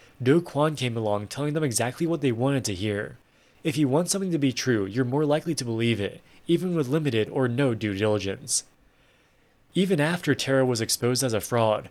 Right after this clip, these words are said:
the crypto bulls never gave up on their attempts to create real-world applications. Coinbase currently finds itself in an existential battle with U S regulators,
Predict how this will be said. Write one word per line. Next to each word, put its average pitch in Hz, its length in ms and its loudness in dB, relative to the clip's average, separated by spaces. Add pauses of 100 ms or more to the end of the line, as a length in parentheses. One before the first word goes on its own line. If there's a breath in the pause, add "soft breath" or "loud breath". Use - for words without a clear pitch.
(140)
the 127 100 2
crypto 165 400 2
bulls 127 300 2
never 156 240 0
gave 139 240 2
up 160 120 0
on 117 120 -4
their 117 140 2
attempts 113 320 -4
to 131 100 -2
create 123 300 0
real-world 127 540 2
applications. 104 840 -2 (420 soft breath)
Coinbase 170 520 2
currently 143 340 -4
finds 120 320 -4
itself 139 320 0
in 143 80 -2
an 120 140 -2
existential 135 640 0
battle 120 340 2
with 107 140 -4
U 123 180 2
S 107 160 -4
regulators, 107 640 -2